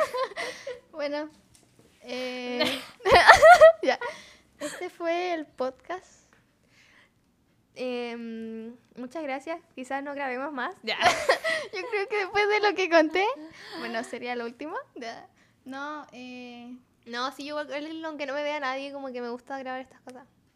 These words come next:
Speaker 2: Es chistoso.
Speaker 1: Sí, a mí ya no me importa, pero en ese tiempo yo me quería como matar.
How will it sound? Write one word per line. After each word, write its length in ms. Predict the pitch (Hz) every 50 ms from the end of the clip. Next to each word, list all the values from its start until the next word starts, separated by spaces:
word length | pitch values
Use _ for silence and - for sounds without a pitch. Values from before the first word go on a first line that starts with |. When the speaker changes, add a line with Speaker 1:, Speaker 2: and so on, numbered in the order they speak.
| _ _ _
Speaker 2:
Es 100 | - 262
chistoso. 380 | - 320 311 - 240 220 - - _ _ _ _ _ _ _ _ _ _ _ _ _ _ _ _ -
Speaker 1:
Sí, 180 | 277 277 285
a 80 | 294 294
mí 120 | 302 302
ya 120 | 320 392 466
no 80 | 480 466
me 60 | 403
importa, 480 | 339 302 262 269 269 269 262 240 233
pero 180 | 247 240 233 233
en 100 | 233 247
ese 180 | 254 - 311 285
tiempo 260 | 277 269 269 269 285
yo 140 | 277 277 269
me 160 | 269 269 254
quería 300 | 262 262 254 254 247 247
como 260 | 247 247 233 233 226
matar. 480 | 226 220 220 214 214 - 196 196 240